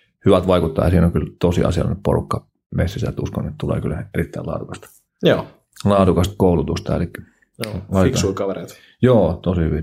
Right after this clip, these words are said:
Speaker 1: kundeja kaikki kyllä. Laitetaan siitä linkkiä, linkkiä, niin pääsee tsekkailemaan, tsekkailemaan mitä tulossa. Ja nyt tota, Teemu Syrjälän kanssa. Teemu Syrjälällä on tämmönen tarkastelussa ihminen, niin kuin,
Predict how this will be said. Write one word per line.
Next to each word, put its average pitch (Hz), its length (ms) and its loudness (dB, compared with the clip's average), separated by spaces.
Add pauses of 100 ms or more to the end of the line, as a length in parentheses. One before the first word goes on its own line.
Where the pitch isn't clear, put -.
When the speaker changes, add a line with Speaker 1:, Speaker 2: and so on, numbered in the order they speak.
(140)
Speaker 1:
kundeja 82 260 -4
kaikki 82 260 -4
kyllä. - 200 -18 (920)
Laitetaan 90 260 4
siitä 90 220 4
linkkiä, 92 480 2
linkkiä, 101 340 4
niin 87 120 2
pääsee 85 420 0
tsekkailemaan, 85 500 -2 (800)
tsekkailemaan - 460 -2
mitä 73 120 -4
tulossa. 82 380 0
Ja 82 120 0 (580)
nyt 104 120 2
tota, 98 280 0 (120)
Teemu 110 220 4
Syrjälän 90 380 2
kanssa. 87 400 0 (800)
Teemu 87 200 4
Syrjälällä 82 400 2
on 87 80 -2
tämmönen 78 460 0 (180)
tarkastelussa 90 680 2
ihminen, 85 600 2 (200)
niin 80 140 -8
kuin, 87 200 -8